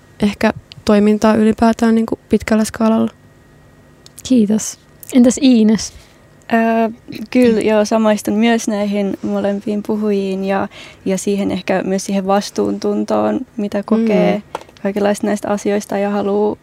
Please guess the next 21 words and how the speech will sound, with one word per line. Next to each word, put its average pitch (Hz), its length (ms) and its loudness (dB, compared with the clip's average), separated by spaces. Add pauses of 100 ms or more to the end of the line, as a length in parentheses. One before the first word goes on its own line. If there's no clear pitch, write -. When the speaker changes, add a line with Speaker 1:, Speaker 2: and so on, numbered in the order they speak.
(460)
Speaker 3:
öö, 202 300 -2
omalla 208 300 -2
toiminnallaan 220 960 -4 (640)
sit - 200 -8 (360)
tuoda 214 240 2
tietynlaista 208 520 -2
muutosta. 208 580 -2 (440)
Ja 196 220 -2
sit 196 260 -6
itsellä 196 320 -2
myöskin 208 360 -4
sellainen 220 480 -6
niinku 226 320 -4 (480)
ylipäätään 202 720 0
myöskin 214 380 -2
ehkä 214 220 -4
optimismi 220 800 0
ja 214 140 0
toivo 214 580 0 (220)
siitä, 208 540 0
että, 196 380 -4